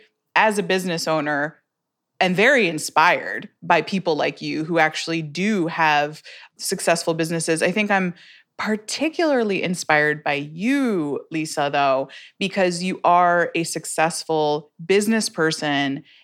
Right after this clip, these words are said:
and artist, but you come at it from a very healthy, in my opinion, heart-centered approach. So the pendulum, the way I see it, doesn't swing far in either direction for you. I think you've found a really nice,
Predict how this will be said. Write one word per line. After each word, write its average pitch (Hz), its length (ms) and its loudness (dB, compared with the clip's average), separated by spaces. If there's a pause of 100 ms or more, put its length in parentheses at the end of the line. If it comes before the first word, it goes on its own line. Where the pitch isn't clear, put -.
(360)
and 170 280 2
artist, 220 440 2
but 165 120 -2
you 185 100 -8
come 269 300 2
at 202 180 2
it 165 140 0
from 165 180 -4
a 165 60 -2
very 185 520 0
healthy, 165 640 -2
in 147 100 -4
my 156 140 0
opinion, 156 480 -2
heart-centered 151 720 -4
approach. - 580 -6 (380)
So 170 560 0 (100)
the 196 80 -2
pendulum, 208 760 0 (220)
the 185 100 0
way 196 160 4
I 190 160 4
see 139 320 -6
it, 139 220 -6 (420)
doesn't 196 320 0
swing 185 520 -2
far 175 640 2
in 170 180 -4
either 170 320 0
direction 156 500 -4
for - 140 -10
you. - 200 -8
I - 80 -4
think 170 280 -6
you've 165 180 -8
found 165 320 -2
a 160 60 -4
really 160 320 -2
nice, 151 640 -6